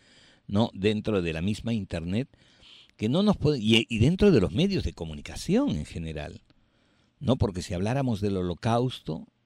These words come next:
¿no? del holocausto judío, eh, y la versión que tenemos es la versión de, de, de, de una estación que pertenece,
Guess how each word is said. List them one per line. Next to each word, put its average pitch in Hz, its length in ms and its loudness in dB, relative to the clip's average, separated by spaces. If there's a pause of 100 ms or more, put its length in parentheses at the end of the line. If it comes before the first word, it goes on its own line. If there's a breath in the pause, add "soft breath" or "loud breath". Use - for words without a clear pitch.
(640)
¿no? 110 220 2
del 104 160 0
holocausto 101 600 -2
judío, 104 520 0 (800 soft breath)
eh, 78 720 -14
y 69 380 -10
la 98 80 0
versión 104 460 0
que 120 120 -4
tenemos 107 440 -2
es 113 100 -2
la 117 80 0
versión 113 680 0
de, 82 360 -4
de, 87 200 -6
de, 87 240 -4
de 87 160 -4
una 120 220 -2
estación 110 580 -2
que 98 120 -4
pertenece, 92 720 -6